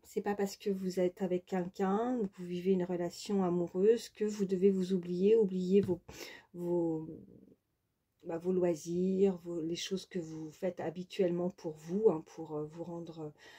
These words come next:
bien et heureuse. Euh, donc, euh, voilà, là c'est vraiment le conseil que, euh,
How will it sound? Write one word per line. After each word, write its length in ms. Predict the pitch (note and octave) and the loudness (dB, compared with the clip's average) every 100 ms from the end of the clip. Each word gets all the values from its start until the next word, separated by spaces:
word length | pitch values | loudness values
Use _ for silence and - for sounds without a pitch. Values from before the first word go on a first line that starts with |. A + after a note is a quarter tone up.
| - - | -20 -20
bien 500 | D3 D#3+ F3 G#3 - | -14 -4 -2 -2 -4
et 160 | F3+ E3 | -2 -2
heureuse. 580 | E3 F3 G3 A3+ - - - | -2 4 6 6 2 -10 -8
Euh, 340 | E3+ E3+ E3 D#3 D#3+ - - - - _ _ _ _ _ _ _ _ _ | -6 -2 -2 -4 -8 -14 -20 -20 -20 _ _ _ _ _ _ _ _ _
donc, 400 | F3+ F#3 E3+ - | -2 0 0 4
euh, 360 | G3+ F3+ E3+ E3 | 6 6 4 2
voilà, 320 | F3 D3 - _ - | 0 0 -4 _ -8
là 180 | F#3 G3 | -2 -2
c'est 160 | - | 2
vraiment 240 | G3 G#3 A#3 | 2 4 2
le 80 | A#3+ | 0
conseil 640 | B3 G#3 - G#3+ G#3+ A3+ | -2 -4 0 4 4 4
que, 180 | - G#3+ | -2 2
euh, 560 | F#3+ F#3 E3+ E3 D#3+ | 4 4 2 0 -4